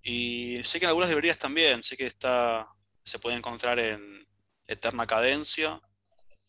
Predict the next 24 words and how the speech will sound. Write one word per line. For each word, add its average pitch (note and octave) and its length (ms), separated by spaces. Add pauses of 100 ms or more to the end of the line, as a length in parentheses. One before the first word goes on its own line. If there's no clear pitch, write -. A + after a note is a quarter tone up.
(280)
y A#2 160
creo B2 180
que B2 100
también A#2+ 300
se - 140
puede A#2+ 140
encontrar A#2 240
en A2 100
Librería A2 420
Hernández, A#2+ 460
que - 80
también A2 200
es - 120
una G2+ 80
que - 40
está - 160
por G#2 200
Corrientes, C3+ 540
si - 80
no A2+ 60
me A2 40
equivoco. A#2+ 420 (600)
Así A#2 280
que A2 420